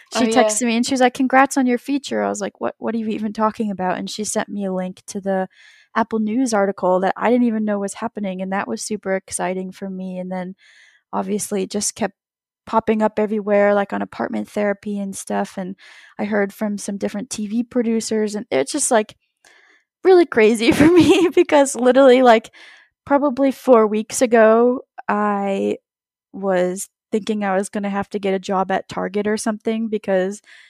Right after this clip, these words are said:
Speaker 1: my field is in shambles right now because of a recession and a pandemic and stuff, and so it's crazy that, like, not even a few weeks later, I have all of these different opportunities and I have to, like, decide what I'm gonna do with my future with all of this.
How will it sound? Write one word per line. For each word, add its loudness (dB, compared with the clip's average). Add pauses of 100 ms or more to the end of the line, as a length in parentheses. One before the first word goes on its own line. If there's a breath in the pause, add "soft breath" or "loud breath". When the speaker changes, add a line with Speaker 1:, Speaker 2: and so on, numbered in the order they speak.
(240 loud breath)
Speaker 1:
my 0
field -2
is -2
in -6
shambles -8
right -4
now -2
because -6
of -8
a -4
recession -6
and -6
a -6
pandemic -6
and -4
stuff, -4
and -10
so -4 (640 soft breath)
it's -2
crazy -2
that, 2
like, -2
not -2
even -2
a -6
few -8
weeks -6
later, -2
I 0
have -4
all -4
of -10
these -8
different -8
opportunities -8
and -8
I -6
have -8
to, -8
like, -6
decide -4 (400 soft breath)
what -4
I'm -6
gonna -6
do -6
with -8
my -8
future -8
with -4
all 0
of -6
this. -4